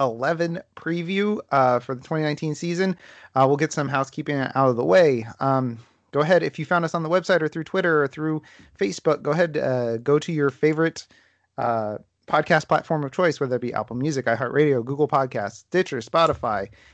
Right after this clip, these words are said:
and go ahead and subscribe to us. If, if, uh, your service allows you to rate, review, we would appreciate five stars if you're gonna do that. Um,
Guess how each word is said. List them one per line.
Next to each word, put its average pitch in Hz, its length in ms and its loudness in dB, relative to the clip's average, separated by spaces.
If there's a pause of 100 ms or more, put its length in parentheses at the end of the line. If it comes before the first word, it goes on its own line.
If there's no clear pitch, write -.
(120)
and 117 140 -6
go 143 160 4
ahead 143 340 4
and 139 300 -4
subscribe 123 440 -4
to 110 160 -8
us. 107 180 -12
If, 113 100 -10 (460)
if, 143 240 -2
uh, 127 260 4
your 135 280 0
service 160 340 0
allows 135 380 2
you 147 100 -6
to 139 220 -6
rate, 147 240 0
review, 147 340 -2
we 269 140 0
would 131 100 2
appreciate 123 400 -4
five 123 220 0
stars 123 260 -2
if 107 160 -10
you're 117 80 -4
gonna 113 140 -2
do 113 140 -4
that. 101 240 -4 (480)
Um, 143 500 2